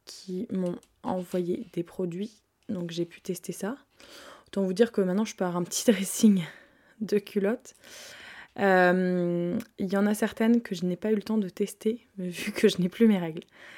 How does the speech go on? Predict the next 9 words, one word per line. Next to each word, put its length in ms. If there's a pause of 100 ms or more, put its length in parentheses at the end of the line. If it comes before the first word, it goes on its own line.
(400)
Donc 160
je 100
reprendrai 600
le 180
test 380
en 120
postpartum. 840 (1200)
J'ai 600 (120)
juste 480